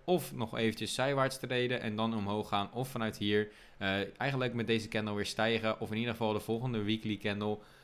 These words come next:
ehm, nou, een groene krijgen en daar vanuit dus gaan stijgen. Dan heb je weer komende resistance punten die eraan zitten te komen. Die heb ik hier neergezet als de one week resistance, zesenvijftig half. Dan heb je de one month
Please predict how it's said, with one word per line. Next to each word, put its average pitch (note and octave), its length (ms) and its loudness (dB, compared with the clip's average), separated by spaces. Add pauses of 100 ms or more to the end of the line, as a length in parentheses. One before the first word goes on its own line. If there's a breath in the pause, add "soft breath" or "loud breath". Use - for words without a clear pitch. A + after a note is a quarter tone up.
(140 loud breath)
ehm, F#2+ 500 0 (220)
nou, G2+ 200 0
een G#2 80 -2
groene C#3 280 4
krijgen C3 380 2
en G#2+ 140 -2
daar G#2+ 260 6
vanuit G2+ 320 0
dus G2 160 -2
gaan F#2+ 140 -6
stijgen. G#2 420 0 (280 loud breath)
Dan A2+ 100 2
heb C3+ 180 4
je C#3 80 6
weer C#3 280 6
komende C#3 400 2
resistance B2+ 480 0
punten B2+ 280 0
die A#2+ 120 2
eraan A2 320 0
zitten G#2+ 200 -6
te A2+ 140 -6
komen. A2+ 460 2
Die - 320 -6
heb G2+ 40 0
ik G#2+ 100 -2
hier A2 100 2
neergezet A#2 500 2
als G2+ 120 0
de G2 220 0 (140)
one G#2+ 300 2
week B2+ 200 2
resistance, A#2 720 0
zesenvijftig G2+ 640 -2
half. B2+ 380 2 (340 loud breath)
Dan G2+ 100 -2
heb A2 160 2
je A#2 60 2
de G2 120 2
one G#2 220 2
month A2+ 380 0